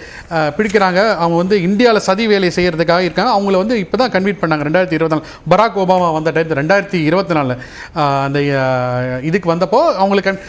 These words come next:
so, ஒ-, குறிப்பா அமெரிக்கா இந்-, இந்தியாவுடைய அந்த, அந்த ரிலேஷன்ஷிப் வந்து டைட்டன் ஆகும்போது அதை வீக்கெண்ட் பண்றதுக்கு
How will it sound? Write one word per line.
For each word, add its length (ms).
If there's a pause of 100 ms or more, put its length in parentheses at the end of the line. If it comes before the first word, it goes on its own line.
so, 340 (320)
ஒ-, 140 (180)
குறிப்பா 280
அமெரிக்கா 720
இந்-, 340
இந்தியாவுடைய 720
அந்த, 300 (160)
அந்த 540
ரிலேஷன்ஷிப் 560
வந்து 220
டைட்டன் 340
ஆகும்போது 540 (380)
அதை 200
வீக்கெண்ட் 400
பண்றதுக்கு 500